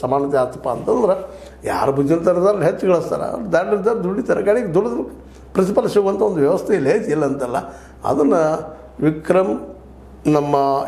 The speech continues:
ಏನಪ್ಪ ಅಂತಾರೆ ವಿಕ್ರಮ್ನಂಥವ್ರು, ಆ, ವಿಕ್ರಮ್ ಗೌಡ್ರಂಥವ್ರು, ಜೊತೆಗೆ ಇನ್ನುಳಿದ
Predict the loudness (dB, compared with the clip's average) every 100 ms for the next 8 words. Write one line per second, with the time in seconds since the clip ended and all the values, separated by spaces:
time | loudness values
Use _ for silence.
0 | 0 0 0 -2 -2 -2 0 -2 2 2
1 | 2 0 0 0 -2 -6 -16 -20 -18 -2
2 | 0 2 2 2 2 2 2 2 2 2
3 | 0 0 0 -2 -6 -4 -2 0 2 2
4 | 2 0 -6 -16 -20 -18 -2 0 2 2
5 | 4